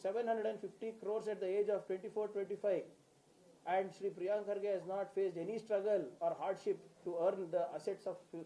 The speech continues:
seven fifty crores. ಏಳ್ನೂರ ಐವತ್ತು ಕೋಟಿ ರೂಪಾಯಿ ನಾನು ಡಿಕ್ಲೇರ್ ಮಾಡಿದ್ದೀನಿ ಅಂತ. ಯ-, ಯಾವಾಗ? ಇಪ್ಪತ್ನಾಲ್ಕು, ಇಪ್ಪತ್ತೈದು ವರ್ಷಕ್ಕೆ. ಅಫಿಡವಿಟ್ ಅನ್ನೋದು ಏನ್ ಗೊತ್ತಿಲ್ಲ. ಇವ್ರು ಹೆಂಗ್ ಪಿ ಎಸ್ ಐ ಪಾಸ್ ಆಗಿದ್ರು ಇವರೆಲ್ಲರೂ? ಆ?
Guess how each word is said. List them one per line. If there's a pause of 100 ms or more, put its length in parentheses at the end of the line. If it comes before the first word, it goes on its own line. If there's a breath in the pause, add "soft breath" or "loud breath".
(120)
seven
fifty
crores.
ಏಳ್ನೂರ
ಐವತ್ತು
ಕೋಟಿ
ರೂಪಾಯಿ (340 loud breath)
ನಾನು
ಡಿಕ್ಲೇರ್
ಮಾಡಿದ್ದೀನಿ
ಅಂತ.
ಯ-,
ಯಾವಾಗ? (160)
ಇಪ್ಪತ್ನಾಲ್ಕು,
ಇಪ್ಪತ್ತೈದು
ವರ್ಷಕ್ಕೆ. (460)
ಅಫಿಡವಿಟ್
ಅನ್ನೋದು
ಏನ್
ಗೊತ್ತಿಲ್ಲ.
ಇವ್ರು
ಹೆಂಗ್
ಪಿ
ಎಸ್
ಐ
ಪಾಸ್
ಆಗಿದ್ರು
ಇವರೆಲ್ಲರೂ? (1300)
ಆ?